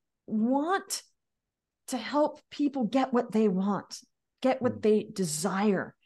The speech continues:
Speaker 1: And I'm just the, the conduit. I'm just that person that says, "Hey, what do you want?" A-, and literally, I'll say on a sales call, "I won't even tell you about my program if I'm not a hundred percent sure that I can help you get what you desire."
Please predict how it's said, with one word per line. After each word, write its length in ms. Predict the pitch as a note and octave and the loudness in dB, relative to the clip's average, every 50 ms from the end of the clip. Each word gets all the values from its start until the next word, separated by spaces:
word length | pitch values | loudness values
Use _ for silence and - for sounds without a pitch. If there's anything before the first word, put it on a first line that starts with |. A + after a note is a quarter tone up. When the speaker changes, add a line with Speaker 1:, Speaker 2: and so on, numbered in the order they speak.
| _ _ _ _ _ _ _ - | _ _ _ _ _ _ _ 0
Speaker 1:
And 260 | G#3+ A3 G#3+ A3 - - - - _ _ - | 2 2 2 0 -4 -16 -18 -20 _ _ 0
I'm 220 | C4 E4 F#4+ F#4 | 2 2 2 2
just 280 | D4 E4 D4+ - - - | 2 0 -2 -2 -4 -4
the, 160 | C4 - - - _ - | -4 -4 -6 -8 _ -6
the 100 | G#3+ G#3+ | -6 -6
conduit. 640 | - - - C4 C4+ B3+ G#3 A3 F#3+ B2+ F2+ - - _ _ _ _ - | -4 -2 0 4 4 4 4 4 2 0 -2 -6 -12 _ _ _ _ -6
I'm 200 | - C4+ D#4+ E4 | -2 0 0 2
just 200 | F4+ E4 - - | 2 0 2 2
that 200 | C#4+ B3 - - | 2 2 2 0
person 300 | - A#3 A3+ A3+ A3+ G#3+ | 0 0 0 2 0 -2
that 100 | F#3 - | -2 0
says, 200 | - A3+ G3+ F3+ | 2 2 2 2
"Hey, 300 | - A3 G3 D#3 C3 - - - - - - _ | 2 0 0 0 0 -4 -10 -20 -20 -20 -12 _
what 200 | - G3+ B3 C#4 | 0 4 4 4
do 60 | D4+ | 4
you 160 | D#4 F4 F4+ | 4 4 4
want?" 340 | C#4 A#3 A#3 G#3 F#3+ G3 - - _ _ _ _ _ _ _ _ _ _ - | 4 4 2 0 0 0 -2 -6 _ _ _ _ _ _ _ _ _ _ -6
A-, 160 | G#3+ A3+ - | -4 -2 0
and 140 | A#3+ A#3+ A#3+ | 0 2 4
literally, 340 | B3 B3 D4+ - - G4 B3 | 4 2 2 2 0 2 4
I'll 100 | G#3+ G3+ | 4 2
say 180 | G3 - B3+ B3 | 2 2 2 2
on 100 | A3+ F#3 | 2 2
a 40 | |
sales 320 | F3 - - A3 G#3+ G#3+ G#3+ | 0 0 0 0 0 0 0
call, 320 | - - E3 D#3 D3 - - | 0 0 2 2 0 0 0
"I 60 | F#3+ G3 | 0 2
won't 300 | G3 G3+ B3 D4 C#4+ - | 4 4 2 2 2 0
even 340 | - C4 C4 A3+ B3 A3+ G#3+ | 2 2 2 4 4 2 0
tell 220 | A3+ - - C4+ C4+ | 0 -2 -2 0 2
you 140 | B3 A#3 | 2 2
about 240 | A3 F3+ G3 F#3+ - | 2 2 0 0 0
my 80 | F3 F3 | -2 -2
program 420 | F3 - G3 F#3 F3+ E3+ D#3+ D3+ | -2 -2 -2 0 0 0 -2 -2
if 100 | D3+ D3+ | -2 -2
I'm 120 | E3 D#3 E3 | -2 0 0
not 160 | E3+ D#3+ D3+ | 0 0 -2
a 40 | - | -2
hundred 300 | - F#3 G3+ F#3 F3 - | -2 -2 0 0 -2 -2
percent 260 | E3 D3 F3+ D3+ - | -4 -6 -6 -6 -6
sure 260 | - - F#3 F3 E3+ | -6 -4 -4 -2 -2
that 120 | D3+ D3 - | -2 -2 -2
I 80 | D3+ | -4
can 160 | D#3+ E3+ D#3 D3 | -4 -4 -4 -4
help 220 | D3+ F3+ E3+ E3 - | -2 -2 -4 -4 -4
you 300 | F3 F3+ F#3 E3+ D#3 - - - - _ _ - | -4 -2 -2 -2 -2 -4 -8 -14 -20 _ _ -2
get 260 | D#3+ G3+ F3 - - | 0 2 2 0 0
what 160 | E3+ F3+ - | -4 -4 -2
you 200 | - E3+ F3+ G3 | -2 0 0 0
desire." 680 | E3 D3+ D#3 C3+ C#3 D#3 D3 C#3+ D#3+ D#3+ D3 A#2 A#2 - | 0 0 -2 -2 0 0 2 2 2 2 0 -2 -4 -8